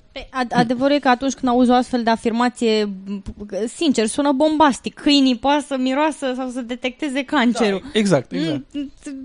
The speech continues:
Speaker 1: cam ridici o sprânceană ca sceptic când auzi așa ceva.
Speaker 2: Da, și am cerut, uh, un link. Uh, linkul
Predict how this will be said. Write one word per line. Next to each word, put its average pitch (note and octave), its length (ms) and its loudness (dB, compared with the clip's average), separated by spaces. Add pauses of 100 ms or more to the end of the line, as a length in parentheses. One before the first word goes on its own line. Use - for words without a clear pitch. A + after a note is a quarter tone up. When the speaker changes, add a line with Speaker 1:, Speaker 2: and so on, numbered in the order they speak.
Speaker 1:
cam F4+ 180 2
ridici F4+ 220 -2
o G4+ 80 8
sprânceană D#4 540 2
ca A3+ 160 0
sceptic C4 420 0
când C4 180 0
auzi C4 220 4
așa C4+ 160 2
ceva. A#3 420 0
Speaker 2:
Da, E3 240 6
și - 180 0
am G#4 200 0
cerut, C4+ 400 4
uh, F#3+ 80 4
un E3 420 6
link. A3 420 4 (260)
Uh, E3+ 200 2
linkul E3+ 680 6